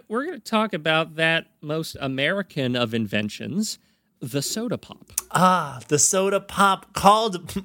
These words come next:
Speaker 2: <laughs> called both soda, pop, Coke, Pepsi, depending on which part of the country you're in. Could be any.
Speaker 1: Cola.
Speaker 2: Cola. Yep.
Speaker 1: Doctor Pepper, if you're weird.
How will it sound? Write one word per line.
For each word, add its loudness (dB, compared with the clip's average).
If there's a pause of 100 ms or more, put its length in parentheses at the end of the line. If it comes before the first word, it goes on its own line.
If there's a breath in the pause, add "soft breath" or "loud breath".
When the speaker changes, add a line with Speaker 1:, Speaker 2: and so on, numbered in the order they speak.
Speaker 2:
<laughs> -20
called 4
both 2
soda, 2 (420 soft breath)
pop, 6 (340)
Coke, 4 (440)
Pepsi, 4
depending 2
on 0
which 2
part 4
of -2
the -4
country 0
you're -2
in. -2 (300)
Could 4
be 0
any. 4 (120)
Speaker 1:
Cola. 6
Speaker 2:
Cola. 6 (540)
Yep. 2 (600)
Speaker 1:
Doctor 2
Pepper, 4
if -4
you're 2
weird. 0